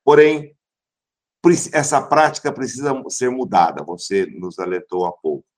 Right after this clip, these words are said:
Como é que eu posso fazer esse trânsito entre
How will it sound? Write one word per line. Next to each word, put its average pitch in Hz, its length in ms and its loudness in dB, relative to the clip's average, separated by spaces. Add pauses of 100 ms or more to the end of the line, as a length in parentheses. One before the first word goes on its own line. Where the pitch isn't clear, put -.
(200)
Como 143 160 -6
é 165 60 -4
que - 100 -10
eu 202 60 -4
posso 123 480 0
fazer 101 340 -4
esse 101 300 -10
trânsito 104 720 -2
entre 90 280 -12